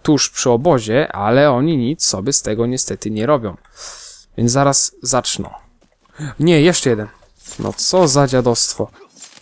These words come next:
Won z mojego obozu.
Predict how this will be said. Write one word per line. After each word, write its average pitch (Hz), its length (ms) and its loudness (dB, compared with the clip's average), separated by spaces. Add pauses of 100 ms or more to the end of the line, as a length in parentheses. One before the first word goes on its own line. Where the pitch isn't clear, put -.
(1300)
Won 196 480 2
z 143 100 -4
mojego 175 540 4 (840)
obozu. 139 440 0